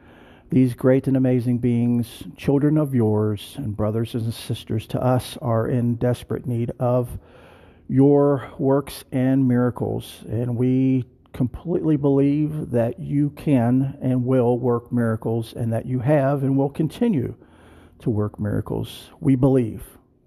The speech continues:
we believe, and we know that believing is part of making it a reality, us being assistants of yours in co-creating. So we greatly thank you. May the divine shine upon and within you.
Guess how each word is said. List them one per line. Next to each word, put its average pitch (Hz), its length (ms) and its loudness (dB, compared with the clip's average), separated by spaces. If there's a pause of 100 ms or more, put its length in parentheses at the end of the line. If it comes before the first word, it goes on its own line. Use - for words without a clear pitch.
(180)
we 120 80 -4
believe, 123 560 -6
and 117 100 -4
we 127 120 0
know 127 180 4
that 123 220 -2
believing 139 680 2 (580)
is 117 240 -2
part 120 440 0
of 113 260 -2
making 117 440 -2
it - 360 -6
a 113 140 -2
reality, 110 840 0 (480)
us 120 240 -8
being 135 480 -2 (520)
assistants - 720 0
of 139 140 0
yours 139 420 2
in 113 180 -2
co-creating. 113 1000 -4
So 113 520 0 (600)
we 127 300 2 (160)
greatly 139 500 2
thank 113 400 -4
you. 117 320 -6 (1120)
May 170 140 6
the 180 100 6
divine 180 720 4
shine 160 640 0
upon 139 640 0
and 147 140 2
within 120 340 0
you. 120 340 -4